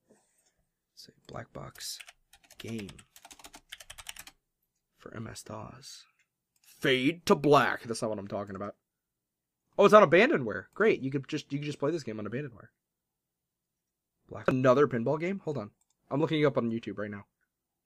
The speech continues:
Did I get two pinball games in a fucking row? Dude, I totally fucking did. I got fucking pinball games. That is insane to me. I got two pinball games in a row out of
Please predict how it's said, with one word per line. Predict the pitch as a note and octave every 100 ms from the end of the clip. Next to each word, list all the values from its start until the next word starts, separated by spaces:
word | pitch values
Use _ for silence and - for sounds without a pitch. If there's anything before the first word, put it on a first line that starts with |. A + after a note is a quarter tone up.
| _ _ _ _ _ _ _ _ _
Did | C3+
I | D#3
get | F#3+
two | - C#3
pinball | C#3 B2 C3
games | D3 D3 C3+
in |
a | G2+
fucking | A#2+ G#2+
row? | G#2+ C3+ _ _ _ _ _ _ _ _ _ _ _ _ _ _ _ _ _ _ -
Dude, | C3 A2
I |
totally | G2+ - A2+ G#2+
fucking | G#2 G#2+ G#2+ G#2
did. | G#2 - -
I | A#2+
got | A#2+
fucking | A2+
pinball | A2+ A2 G#2+
games. | G#2+ G#2+ - _ _ _ _ _ _ _ _ _ _ _ _ _ _ _ _
That | D#3
is | D3+
insane | C#3 A#2+ - D#3+ C#3 B2+
to | B2
me. | A2 G#2 -
I | C#3
got | D3 C#3
two | - G3
pinball | D3+ F3 D3+ C#3+
games | C#3 C#3 B2
in | A#2+
a |
row | B2 A2+ G#2+
out |
of | B2+